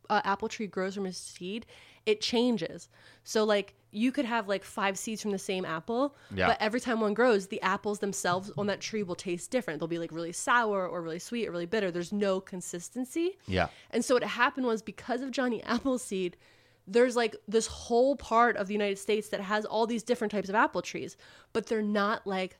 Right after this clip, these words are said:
Speaker 1: delicious apples. They're kinda a little sour, a little bitter, but they're really good for making booze with.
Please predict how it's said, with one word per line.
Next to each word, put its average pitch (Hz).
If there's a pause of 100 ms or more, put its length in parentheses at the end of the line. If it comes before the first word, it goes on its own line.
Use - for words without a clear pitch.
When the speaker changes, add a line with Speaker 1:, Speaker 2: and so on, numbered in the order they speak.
Speaker 1:
delicious 185
apples. 143
They're 196
kinda 190
a 175
little 165
sour, 170
a 156
little 151
bitter, 180 (380)
but 208
they're 202
really 226
good 196
for 190
making 180
booze 165
with. 160